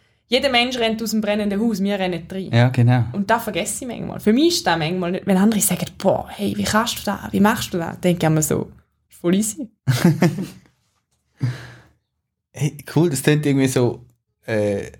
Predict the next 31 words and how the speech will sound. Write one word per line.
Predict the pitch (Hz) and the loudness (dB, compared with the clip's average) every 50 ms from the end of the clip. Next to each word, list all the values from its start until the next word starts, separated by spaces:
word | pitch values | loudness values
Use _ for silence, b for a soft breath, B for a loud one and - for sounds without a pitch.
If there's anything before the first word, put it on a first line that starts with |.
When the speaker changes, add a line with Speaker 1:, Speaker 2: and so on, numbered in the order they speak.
| _ _ _ _ _ | _ _ _ _ _
Speaker 2:
als | - 117 110 107 - - | -6 -4 -4 -4 -4 -6
ob | 135 131 135 | -6 -6 -2
du | - 151 | -2 -2
so | - 160 | 0 0
ein | - | 0
bisschen | - 139 | 2 0
eine | 127 127 | 0 2
Passion | - 135 117 120 - - 143 170 196 - | 2 2 2 2 2 2 4 4 4 2
gefunden | - - 165 165 175 175 165 | 2 2 2 2 4 4 4
hättest | 175 165 143 - - - - - 135 | 4 4 2 0 -2 -4 -6 -4 -4
in | 123 120 117 | -4 -4 2
dem | - 123 120 123 123 120 - | 2 4 4 6 4 4 2
Engagement, | - 131 131 127 117 117 110 92 95 92 - - 80 92 101 107 104 104 104 101 98 98 95 | 2 2 4 4 2 2 0 0 0 -2 -2 -6 -10 -12 -12 -8 -2 0 2 2 2 2 2
wo | 95 95 | 0 0
du | - 110 104 | 2 2 4
machst. | 104 98 92 - - - - - - | 4 4 2 0 -2 -4 -6 -10 -12
Was | 98 104 101 104 110 110 117 - | -14 -14 -8 0 2 2 2 2
fasziniert | - 117 120 - - - 113 135 175 175 - - | 2 0 0 0 0 2 2 2 2 0 0 0
dich | 185 185 185 185 - - - | 0 0 0 -4 -8 -14 -10
an | - 147 | -10 -2
dem | - 151 156 170 170 | 0 2 4 4 4
so? | 170 185 185 147 92 | 2 2 2 2 0
Wieso, | 98 104 104 107 - 110 107 101 90 64 - - _ _ _ _ _ | 0 0 0 0 2 2 2 2 2 -2 -6 -12 _ _ _ _ _
wieso | - - - - 110 | -12 -10 -4 0 0
hast | 127 143 - | 0 2 2
du | 160 | 0
dich | 151 | -2
für | - | 0
das | - 165 | 0 2
entschieden? | 165 156 156 - - - - 92 - - B B B B B B B B B B B B B B B B B B B B B - | 2 2 0 0 -2 0 0 -2 -4 -4 B B B B B B B B B B B B B B B B B B B B B 2
Speaker 1:
Ähm, | 202 208 214 208 208 214 214 208 208 208 208 214 214 208 214 - | 4 4 4 4 4 2 2 4 4 4 4 4 2 0 -4 -8